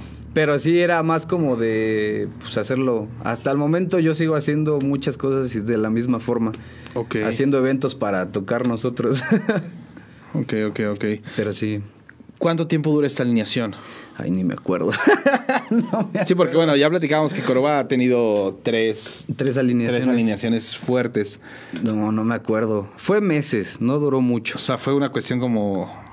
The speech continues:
Speaker 1: Sí, sí, un ratillo.
Speaker 2: Pero
Speaker 1: Hubo
Speaker 2: nada de material propio.
Speaker 1: No, no, no hicimos material propio. Teníamos ideas muy buenas, pero nunca trascendió.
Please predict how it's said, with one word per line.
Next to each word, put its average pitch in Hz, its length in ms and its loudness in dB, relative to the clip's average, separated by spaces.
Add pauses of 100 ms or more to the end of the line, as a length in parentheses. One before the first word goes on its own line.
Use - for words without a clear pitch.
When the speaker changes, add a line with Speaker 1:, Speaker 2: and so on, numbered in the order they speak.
Speaker 1:
Sí, 143 320 2
sí, 135 140 0
un 139 120 2
ratillo. 123 520 2 (720)
Speaker 2:
Pero 160 160 6
Speaker 1:
Hubo 131 80 4
Speaker 2:
nada 139 100 6
de 147 80 4
material 110 320 2
propio. 110 560 0
Speaker 1:
No, 147 380 2
no, 131 260 2
no 139 100 2
hicimos 139 320 0
material 120 380 0
propio. 127 300 -2 (300)
Teníamos 180 600 2
ideas 185 560 2 (100)
muy 139 180 2
buenas, 151 520 0 (220)
pero 127 240 2
nunca 135 880 0
trascendió. 110 560 -2